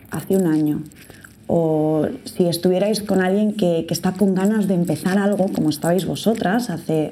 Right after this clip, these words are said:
hace no tanto, em, ¿qué le diríais?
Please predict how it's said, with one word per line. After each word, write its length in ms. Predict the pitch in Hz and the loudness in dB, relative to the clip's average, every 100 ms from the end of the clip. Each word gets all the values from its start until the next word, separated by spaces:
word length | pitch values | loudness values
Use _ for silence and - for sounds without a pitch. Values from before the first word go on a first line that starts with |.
| - | -8
hace 260 | 139 - 147 | -8 -2 -2
no 160 | 165 | 0
tanto, 520 | 165 160 185 180 226 277 - - - - - - - | 0 0 2 2 0 -2 -8 -16 -20 -20 -20 -20 -2
em, 800 | 202 185 175 175 175 170 165 160 - - - - | 0 2 2 2 2 2 0 -2 -8 -18 -20 -4
¿qué 100 | 240 | 0
le 160 | 247 233 | 0 2
diríais? 640 | 165 180 175 147 147 - | 2 2 2 0 -2 -6